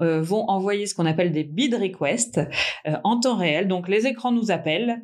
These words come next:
et, euh, nous, en tant que D S P, en fonction de ce qui est paramétré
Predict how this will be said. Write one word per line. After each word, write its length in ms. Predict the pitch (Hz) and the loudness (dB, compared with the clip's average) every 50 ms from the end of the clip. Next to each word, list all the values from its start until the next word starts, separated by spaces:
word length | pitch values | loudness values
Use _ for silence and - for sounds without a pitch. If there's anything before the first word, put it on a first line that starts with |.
| - _ _ - | -16 _ _ -2
et, 300 | 190 202 196 196 - - | 0 0 2 0 0 -2
euh, 180 | 160 156 151 151 | -2 -2 -2 0
nous, 280 | 170 196 233 247 247 - | 2 2 2 2 0 -2
en 120 | 185 190 | -4 -2
tant 160 | 185 196 185 175 | -2 -2 -2 -2
que 80 | 175 | -2
D 160 | 165 165 185 | 0 2 4
S 180 | 196 185 175 - | 4 4 2 0
P, 300 | - - 175 214 233 233 | -2 -2 -2 -2 -2 0
en 120 | - 277 294 | 0 0 0
fonction 420 | - - 262 240 220 - 233 226 | 0 -2 -2 -2 -2 -2 -2 0
de 60 | 226 | 0
ce 60 | 220 226 | -2 -2
qui 120 | - 185 | 0 -2
est 60 | 160 | 0
paramétré 720 | 165 - 202 190 190 180 180 175 180 - - 190 180 180 | 0 0 0 2 2 0 -2 -2 -4 -2 -2 0 0 -2